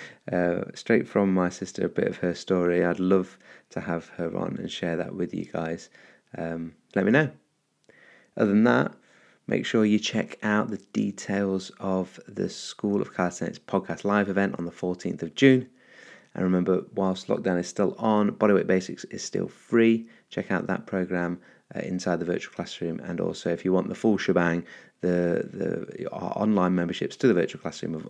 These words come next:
on all of our online programs, there is still fifty percent off your first month. So check that out. And with those monthly options, um, of those online memberships, you get a seven-day free trial. So seven days to try it for free. And if you like it, yeah, first month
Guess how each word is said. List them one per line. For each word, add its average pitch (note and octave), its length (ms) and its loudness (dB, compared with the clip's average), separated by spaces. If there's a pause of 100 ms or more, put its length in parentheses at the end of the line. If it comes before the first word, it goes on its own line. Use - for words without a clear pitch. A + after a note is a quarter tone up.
on F#2+ 160 -2
all A2+ 240 6
of F2 60 4
our E2+ 180 2
online E2+ 300 -2
programs, E2 440 -2 (300)
there E2+ 120 -4
is - 80 -4
still F2+ 340 0
fifty - 340 -6
percent - 400 -6
off - 280 -12 (100)
your E2 100 -8
first - 400 -4
month. E2+ 320 -8 (400)
So - 140 -12
check - 440 -10
that - 200 -6
out. A2+ 260 0 (300)
And F#2+ 60 -12
with D#2 100 -8
those E2+ 240 -2
monthly F2+ 500 -4 (100)
options, G#2+ 720 -4 (380)
um, E2+ 360 -2
of F2 240 -8
those F2 200 -2
online E2+ 280 -2
memberships, - 480 -6
you G2 100 -14
get - 200 -10
a - 20 -16
seven-day E2+ 540 -4
free - 240 -8
trial. - 320 -8
So G1+ 240 -2 (580)
seven A#2+ 220 8
days G#2+ 140 10
to - 60 -8
try F2 160 4
it - 80 -4
for - 80 -14
free. C#3+ 340 4 (300)
And E2+ 120 -2
if E2 80 -2
you G2 60 4
like F#2+ 220 0
it, - 160 0
yeah, - 200 -6
first - 280 -4
month - 240 -6